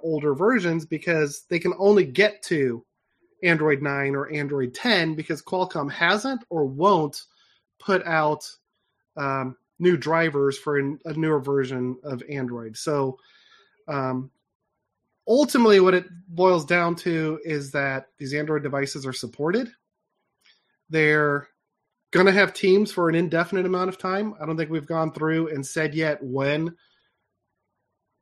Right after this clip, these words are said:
the Teams app, you know, if Teams app can support, originally it was released on, what, Android five on the first phones.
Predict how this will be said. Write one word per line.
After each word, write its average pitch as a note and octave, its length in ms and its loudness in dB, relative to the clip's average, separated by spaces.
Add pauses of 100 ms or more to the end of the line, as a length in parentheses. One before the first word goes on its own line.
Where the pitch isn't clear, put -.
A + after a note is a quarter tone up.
(100)
the F3 80 6
Teams F#3 340 4
app, D#3 240 0
you D#3+ 280 -4
know, D3+ 180 0
if E3+ 140 -4
Teams B3+ 260 2
app G3+ 200 2
can F3 140 0
support, D#3+ 520 -2 (1500)
originally F3+ 440 4
it D3+ 60 4
was C#3 140 0
released D3 240 -2
on, C#3+ 100 -2
what, D3+ 140 0
Android C#3 280 0
five C#3 380 -4
on D#3 120 -4
the C3+ 60 -6
first D3 300 -8
phones. D3 460 -6